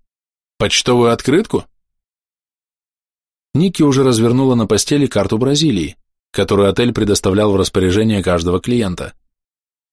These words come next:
и поставила ручкой крестик на месте назначенного им похитителями свидания.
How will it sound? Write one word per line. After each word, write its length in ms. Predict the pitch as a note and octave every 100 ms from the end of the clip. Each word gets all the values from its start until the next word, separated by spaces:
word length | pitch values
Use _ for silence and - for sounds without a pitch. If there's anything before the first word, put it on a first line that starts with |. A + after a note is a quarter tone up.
| -
и 80 | F#2+
поставила 560 | F#2+ - F#2+ F2+ E2
ручкой 440 | F#2 - F3 E3+ _ -
крестик 440 | B2 E3+ - D3
на 100 | C3+
месте 260 | B2+ C3 C3
назначенного 600 | A#2+ G#2 A#2+ - A#2 G#2
им 180 | G#2 G#2
похитителями 640 | F#2+ F#2 - - G2 A2
свидания. 580 | - C#3+ C#3 F2+ C#2